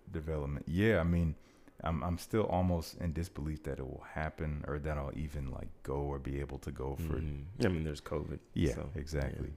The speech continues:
Speaker 1: But, um, it's in the works. Uh, it would probably be, it would be two different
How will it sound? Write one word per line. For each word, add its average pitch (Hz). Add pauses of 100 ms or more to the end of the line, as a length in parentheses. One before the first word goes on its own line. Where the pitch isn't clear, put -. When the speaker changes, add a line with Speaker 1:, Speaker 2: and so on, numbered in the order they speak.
(100)
Speaker 1:
But, 71 (560)
um, 73
it's 73
in 90
the 90
works. 85 (240)
Uh, 76
it 73
would 73
probably 71
be, 71 (160)
it 87
would 76
be 76
two - (140)
different 85